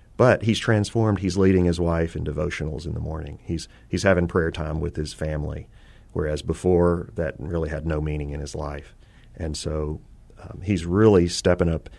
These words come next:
and taking the responsibility that the Lord has,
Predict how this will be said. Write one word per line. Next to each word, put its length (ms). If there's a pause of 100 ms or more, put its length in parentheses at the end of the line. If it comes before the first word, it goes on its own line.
(240)
and 140
taking 480
the 220
responsibility 1120
that 180
the 80
Lord 380
has, 240